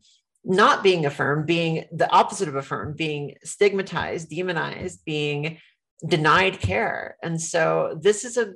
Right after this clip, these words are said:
big deal for me because I do know people, many transgender people that have taken their lives. I've known them personally. I think every single transgender person, especially if you're active in the community, can probably name off a dozen people that they know that have taken their lives.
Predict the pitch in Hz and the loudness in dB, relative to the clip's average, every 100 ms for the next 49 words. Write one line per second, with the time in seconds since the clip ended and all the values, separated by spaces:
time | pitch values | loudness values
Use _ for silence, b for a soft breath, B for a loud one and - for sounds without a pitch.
0 | - 202 170 202 196 160 160 175 - 196 | 2 2 2 -4 -4 -12 -10 -8 0 0
1 | 175 190 190 180 170 175 170 180 185 208 | 0 -2 -2 -2 -6 -8 -4 -2 0 0
2 | 208 165 - 156 156 151 147 - 151 165 | 0 -4 -10 -12 -10 -10 -10 -8 -2 0
3 | 165 170 160 151 135 139 143 - - 165 | 2 0 -2 -2 -2 -2 -4 -6 -8 -8
4 | 147 156 147 135 147 131 - - - - | -6 -8 -6 -8 -6 -6 -8 -16 -10 -4
5 | 170 190 - 180 190 170 143 135 - b | 0 0 0 4 4 4 0 0 -8 b
6 | b _ - - 190 151 - 180 156 156 | b _ -6 0 2 0 -2 -4 -6 -4
7 | 170 151 147 170 151 - 143 143 - - | -4 -2 -2 -2 -2 -4 -10 -10 -12 -10
8 | - - 165 165 170 165 - 139 196 139 | -6 2 2 2 -2 -2 0 -2 0 -6
9 | 135 131 143 135 127 135 165 B B - | -6 -10 -6 -6 -4 -6 -10 B B -8
10 | - 160 - 180 165 147 143 139 135 131 | -4 -4 2 4 4 2 2 2 0 0
11 | 135 131 131 120 147 139 143 143 131 151 | 2 0 0 -8 -8 -8 -10 -6 -4 -2
12 | 139 143 165 151 - - 202 185 - - | -4 -4 -8 -12 -12 -6 -4 -4 -6 -16